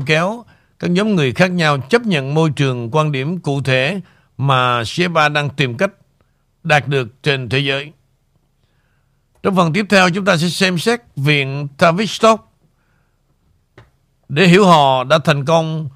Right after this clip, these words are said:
trong việc tẩy não trong nhiều thập kỷ như thế. Họ là những bậc thầy trong việc tuyên truyền. Không thể nhấn mạnh đầy đủ rằng thông tin là một chuyện, tuyên truyền là một chuyện khác.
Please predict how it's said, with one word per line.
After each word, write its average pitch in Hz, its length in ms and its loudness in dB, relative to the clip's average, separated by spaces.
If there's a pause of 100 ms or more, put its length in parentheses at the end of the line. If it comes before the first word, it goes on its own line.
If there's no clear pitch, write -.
(160)
trong 196 120 -2
việc 160 240 -4
tẩy 180 180 4
não 175 380 0
trong 190 240 -2
nhiều 165 220 2
thập 135 240 -4
kỷ 139 160 -2
như 151 180 -4
thế. 143 320 -4 (1080)
Họ 131 320 2
là 143 100 -2
những 175 180 -4
bậc 156 180 0
thầy 139 280 2
trong 160 120 -4
việc 139 200 -6
tuyên 165 200 -2
truyền. 110 300 -4 (1900)
Không 208 160 -6
thể 196 120 -2
nhấn 233 180 -2
mạnh 165 440 -2 (680)
đầy 156 240 2
đủ 151 180 0
rằng 143 600 -2
thông 170 180 0
tin 165 380 -2 (520)
là 139 140 0
một 147 140 -2 (100)
chuyện, 123 380 -6 (360)
tuyên 214 240 -2
truyền 139 440 -4 (240)
là 131 280 -2
một 131 220 -6
chuyện 123 240 -8
khác. 180 260 -2